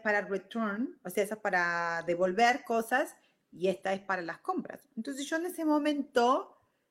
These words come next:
estaba tan metida en mis cosas, se me había olvidado que tenía las cosas que cambiar, ¿ok? Y también en mi mente era like, "Ah, yo no tengo que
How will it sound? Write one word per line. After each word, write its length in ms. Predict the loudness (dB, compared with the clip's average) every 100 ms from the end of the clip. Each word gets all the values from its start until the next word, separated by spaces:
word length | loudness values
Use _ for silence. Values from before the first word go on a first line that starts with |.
| _ 0
estaba 160 | 2 2
tan 220 | 0 -2
metida 380 | -4 -6 -6 -4
en 60 |
mis 140 | -6 -4
cosas, 500 | -2 -2 -4 -6 -12
se 120 | -10 -4
me 80 |
había 160 | 0 0
olvidado 600 | 0 2 2 2 -2 -2
que 280 | -6 -6 -6
tenía 720 | -6 -2 -2 -2 -2 -4 -8 _ _ -6
las 160 | -6 -2
cosas 340 | -2 0 -2
que 220 | -4 -6
cambiar, 500 | -2 -2 -2 2 2 2 -2 -16 _ _ _ _
¿ok? 200 | -12 -6 -2 -2 -2 -6 -16 _ _
Y 220 | 0 2
también 300 | 2 2 2
en 100 | 2
mi 140 | 2
mente 520 | 4 2 4 4 4 4
era 140 | 2
like, 260 | 2 -2 -4
"Ah, 80 | -4
yo 120 | -4
no 120 | -6
tengo 260 | -4 -4 -4
que 280 | -2 -2